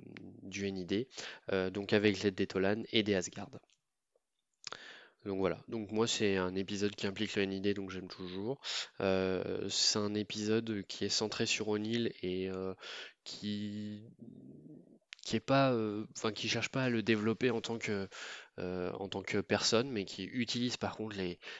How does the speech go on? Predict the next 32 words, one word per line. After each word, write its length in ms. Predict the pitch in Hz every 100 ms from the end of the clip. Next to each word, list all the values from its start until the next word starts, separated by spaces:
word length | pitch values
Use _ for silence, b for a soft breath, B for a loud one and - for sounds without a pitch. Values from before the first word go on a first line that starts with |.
| B
les 80 | 98
caractéristiques 640 | - 95 95 98 95 110 104
du 100 | 98
personnage 540 | 98 - 98 101 101
de 80 | 95
façon, 420 | - 95 - 101 92
euh, 100 | 92
assez 260 | 104 - 107
intelligente 480 | - 104 104 113 120
pour 220 | 104 -
que, 100 | 107
bah, 320 | 107 92 95 B B B B -
effectivement, 580 | - - 98 110 127
hein, 40 | 107
quand 200 | - -
on 40 |
n'y 120 | 98 95
prête 220 | 101 -
pas 100 | 110
attention, 760 | 107 101 - 107 123 127 123
euh, 160 | 98 95
quand 260 | - 95 98
on 40 |
n'est 120 | 92
pas, 360 | - 101 104 98
euh, 180 | 90 90 B B - 90
euh, 100 | 87
féru 340 | - 98 107
de 60 | 107
séries 260 | 98 95
télé, 520 | - 92 98 101 104 98
euh, 220 | 90